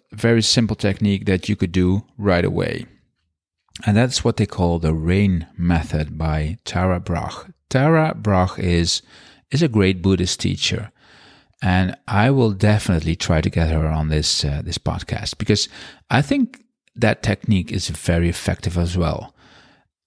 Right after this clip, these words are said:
The, the Taoist techniques, I think they go deeper, but this is a very good way to start. And you can do it just if you're sitting in the bus or in your car or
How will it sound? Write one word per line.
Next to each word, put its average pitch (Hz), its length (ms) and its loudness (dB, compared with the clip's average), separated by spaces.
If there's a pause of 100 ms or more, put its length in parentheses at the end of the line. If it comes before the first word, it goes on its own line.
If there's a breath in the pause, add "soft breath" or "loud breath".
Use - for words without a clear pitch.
(180)
The, 98 160 0
the 95 200 0
Taoist 98 500 2
techniques, 92 640 0
I 104 80 -4
think 104 180 2
they 92 120 2
go 85 180 2
deeper, 92 420 0
but 110 200 -2
this 143 200 2
is 147 160 0
a 110 60 0
very 92 460 0
good 95 160 -4
way 85 220 -2
to - 120 -8
start. - 560 -6 (640)
And 190 340 2
you - 100 2
can 165 160 2
do 107 160 4
it - 320 -2
just - 320 -4
if - 160 -6
you're 92 40 -2
sitting 90 280 0
in 82 80 2
the 80 80 2
bus - 480 0 (100)
or 78 260 -2
in 80 100 0
your 82 100 0
car 78 440 -2
or 76 220 -6